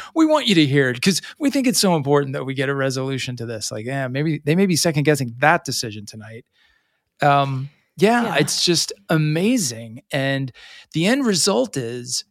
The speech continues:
Speaker 1: going to be a great denigration of the crim-, criminal justice system. I think people will rightly step back from the situation and look at it. And whether they like Trump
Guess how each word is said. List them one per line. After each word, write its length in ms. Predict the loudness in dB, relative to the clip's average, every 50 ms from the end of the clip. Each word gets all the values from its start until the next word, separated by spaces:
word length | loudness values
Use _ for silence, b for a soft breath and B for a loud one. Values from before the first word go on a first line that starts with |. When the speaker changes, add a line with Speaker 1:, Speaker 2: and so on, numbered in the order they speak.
| _ _
Speaker 1:
going 260 | -4 -2 -2 -2 -4 -2
to 120 | -2 -4
be 400 | -2 0 -2 -2 0 -2 -4 -4
a 180 | -6 -8 -8 -10 -14 _ _
great 500 | -4 0 2 2 4 2 2 0 -4 _ _ _ _ _
denigration 920 | 2 4 4 2 0 -2 -2 -2 0 0 0 0 -2 -4 -4 -6 -10 -14 -18 -16 _ -6
of 160 | -6 -6 -6
the 80 | -8 -12
crim-, 280 | -10 -10 -10 -10 -10 -12 _
criminal 320 | -6 -4 -4 -4 -4 -6
justice 400 | -6 -6 -6 -6 -6 -6 -6 -6
system. 400 | -6 -6 -6 -6 -8 -8 -10 -10
I 120 | -10 -8 -6
think 200 | -6 -6 -8 _
people 380 | -2 -2 -2 0 2 2 2
will 260 | 4 2 2 2 0 0
rightly 520 | 2 4 4 4 2 0 -4 -6 -6 -6
step 280 | -6 -4 -4 -4 -2 -2
back 220 | -2 -2 -2 -4
from 120 | -6 -6 -4
the 60 | -4
situation 520 | -4 -6 -6 -6 -6 -6 -4 -4 -4 -6
and 140 | -6 -6 -6
look 160 | -8 -6 -4
at 200 | -2 -2 -2 -2
it. 160 | -2 -4 -6 -8 b b b b b b b b b b b b b b b _ _ _ _ _ -2
And 340 | 0 0 0 0 -2 0 2
whether 300 | 4 4 4 4 4 4
they 160 | 2 2 2
like 340 | 2 0 0 0 0 0 -4
Trump 300 | -4 0 0 0 0 0